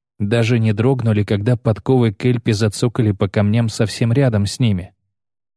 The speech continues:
Цири наклонила голову, проезжая под свисающими с верёвок лохмами, выделяющими терпкую вонь. На дверях одной из лачуг красовался крест,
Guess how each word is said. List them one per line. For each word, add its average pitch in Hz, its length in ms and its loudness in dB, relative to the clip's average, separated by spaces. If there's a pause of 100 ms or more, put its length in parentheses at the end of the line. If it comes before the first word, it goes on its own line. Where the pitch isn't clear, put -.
(160)
Цири 175 300 -2
наклонила 117 640 2
голову, 135 480 2
проезжая 123 560 0
под 143 220 -4
свисающими 135 800 0
с - 120 -4
верёвок 123 480 2
лохмами, 135 600 2
выделяющими 135 880 0 (180)
терпкую 120 640 0
вонь. 101 320 0 (760)
На 104 100 2
дверях 135 380 0
одной 131 280 2
из 107 80 0
лачуг 117 380 0
красовался 127 640 0
крест, 147 380 -2